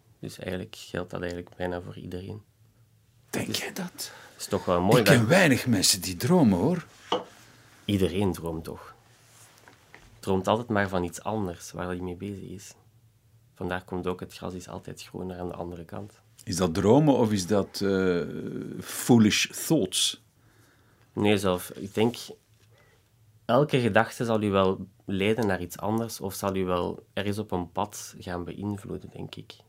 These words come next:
Speaker 1: Ik vind dat wel leuk dat wij bijvoorbeeld heel veel kunnen dromen. Hadden wij bijvoorbeeld met ons architectenbureau niet blijven dromen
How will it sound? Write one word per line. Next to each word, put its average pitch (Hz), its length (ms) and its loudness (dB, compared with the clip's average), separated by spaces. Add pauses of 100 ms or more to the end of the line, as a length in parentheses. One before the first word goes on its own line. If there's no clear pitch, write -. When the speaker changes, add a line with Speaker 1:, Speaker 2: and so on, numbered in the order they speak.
(1200)
Speaker 1:
Ik 113 140 -8
vind 127 160 2
dat 101 100 4
wel 95 100 4
leuk 104 280 0
dat 98 140 0
wij 92 180 0
bijvoorbeeld 92 640 -4 (460)
heel 117 260 6
veel 113 140 4
kunnen 98 220 2
dromen. 110 260 4
Hadden 101 200 0
wij 95 140 2
bijvoorbeeld 95 600 -2
met 92 200 -6
ons 95 200 -6
architectenbureau 107 720 -4
niet 98 180 0
blijven 107 360 0
dromen 104 420 -2